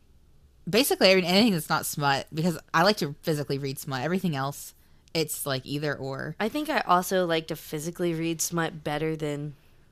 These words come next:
Speaker 2: li-, like, more than listening to it, but
Speaker 1: Yeah. I mean, like, Morning Glory Milking Farm, great
Speaker 2: it
Speaker 1: smut.
Speaker 2: was good. It was good.
Speaker 1: The one we're listening to right now?
Speaker 2: Not.
Speaker 1: <laughs>
Speaker 2: Well, you know, we'll talk about that next week, but
Speaker 1: <laughs>
Speaker 2: fucking shit, bro.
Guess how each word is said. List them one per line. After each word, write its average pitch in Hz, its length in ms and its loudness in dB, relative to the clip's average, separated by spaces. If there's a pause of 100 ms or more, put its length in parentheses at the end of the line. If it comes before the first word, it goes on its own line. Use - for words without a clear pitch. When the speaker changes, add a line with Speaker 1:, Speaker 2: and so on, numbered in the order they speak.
(160)
Speaker 2:
li-, 160 300 -8 (120)
like, 147 340 -8
more 160 420 0
than 143 220 -4
listening 160 540 -6
to 202 200 -6
it, 226 200 -4
but 165 140 2
Speaker 1:
Yeah. 147 240 2 (100)
I 285 120 8
mean, 359 180 2
like, 339 140 4
Morning 320 300 4
Glory 508 240 4
Milking 247 240 2
Farm, 196 240 4 (120)
great 185 320 2
Speaker 2:
it - 40 -8
Speaker 1:
smut. 233 280 6
Speaker 2:
was 269 180 2
good. 175 360 4
It 185 120 2
was 196 180 0
good. 180 160 4
Speaker 1:
The 240 60 10
one 233 280 10
we're 311 120 4
listening 214 360 4
to 214 140 2
right 156 220 2
now? 143 540 -2
Speaker 2:
Not. 170 760 0 (180)
Speaker 1:
<laughs> - 120 -10 (800)
Speaker 2:
Well, 226 100 0
you 254 220 2
know, 175 200 4
we'll 214 160 0
talk 156 160 0
about 139 180 -4
that 143 160 -6
next 147 240 -10
week, 175 300 -4
but 139 160 -6 (400)
Speaker 1:
<laughs> - 400 -4
Speaker 2:
fucking 165 340 0
shit, - 460 -4
bro. 123 260 -6